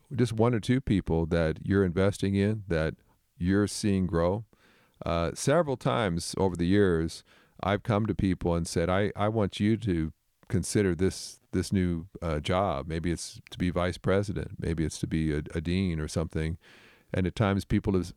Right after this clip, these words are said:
have said, "Well, I, I don't think I could do that. I don't think I'm qualified." And I, when I've seen potential in them, there's been times where I've said, "Well, I, you may not be qualified yet, but I intend to qualify you.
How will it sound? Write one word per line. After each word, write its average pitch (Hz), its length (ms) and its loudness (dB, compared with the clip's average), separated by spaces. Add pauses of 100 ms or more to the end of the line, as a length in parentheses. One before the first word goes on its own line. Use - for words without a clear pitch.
have 90 140 -2
said, 87 220 0
"Well, 90 120 2
I, 101 160 2 (100)
I 98 80 -2
don't 104 160 0
think 92 160 -2
I 90 80 0
could 82 160 -4
do 95 140 2
that. - 260 -4
I 95 80 -4
don't 92 180 0
think 90 220 -2
I'm 82 320 0 (100)
qualified." 85 640 -2 (540)
And 82 400 -2 (220)
I, 95 80 0 (180)
when 110 220 2
I've 101 160 2
seen 131 260 0
potential 113 600 0
in 80 100 0
them, 76 300 -2 (480)
there's 98 220 2
been 92 140 0
times 95 340 2
where 92 100 4
I've 90 120 0
said, 90 220 0
"Well, 92 100 2
I, 92 180 0 (300)
you 110 140 2
may 110 160 2
not 110 140 2
be 95 100 -2
qualified 95 560 2
yet, 104 240 2
but 87 140 0
I 95 100 2
intend 92 320 0
to 85 80 -2
qualify 98 540 0
you. 60 260 -6